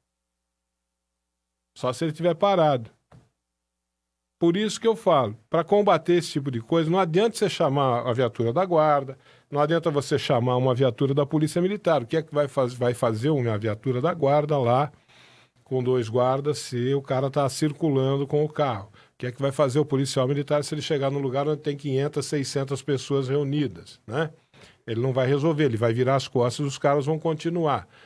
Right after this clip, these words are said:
É preciso haver uma ação integrada, uma ação integrada. É preciso ter vontade política. Não tem vontade política de fazer isso na cidade de Limeira, infelizmente, viu? Onze horas e dezessete minutinhos agora, onze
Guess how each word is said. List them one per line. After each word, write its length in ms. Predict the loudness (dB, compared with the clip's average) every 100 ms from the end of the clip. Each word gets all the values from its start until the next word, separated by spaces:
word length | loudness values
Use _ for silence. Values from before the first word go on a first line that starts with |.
| _ -6
É 140 | -4
preciso 560 | -2 -2 -2 -4 -2 -2
haver 240 | 0 -2
uma 300 | -2 -2 -2
ação 400 | -4 -2 0 2
integrada, 1000 | 0 0 -2 0 2 2 2 0 -2 -2
uma 340 | -4 -2 -2
ação 380 | -4 -2 0 0
integrada. 1000 | 0 0 0 0 2 2 2 2 2 0 -4 -20 -6
É 140 | -4
preciso 540 | -2 -2 -2 -2 -4 -2
ter 160 | 0
vontade 400 | 2 0 0 0
política. 360 | 0 -2 0 0
Não 160 | 0 0
tem 300 | 2 2 2
vontade 480 | 2 2 2 2
política 400 | 0 0 0 -2
de 80 | -4
fazer 340 | 0 0 2 0
isso 300 | -2 -4 -4
na 60 |
cidade 440 | -4 -4 -4 -4 -4
de 280 | -4 -4 -4
Limeira, 880 | -4 0 0 0 2 2 2 0 -2 -8 -20 _ -6
infelizmente, 1300 | -2 -2 -4 -8 -8 -6 -4 -6 -6 -10 -12 -16 -8
viu? 280 | -2 0 -2 -8 -20 -14 -2
Onze 280 | -2 2 4
horas 320 | 4 2 0
e 80 | -2
dezessete 640 | -2 -4 -2 0 -2 -2
minutinhos 560 | -2 -2 -4 -2 -2 -2
agora, 420 | 0 2 2 2
onze 580 | 2 2 0 -2 -4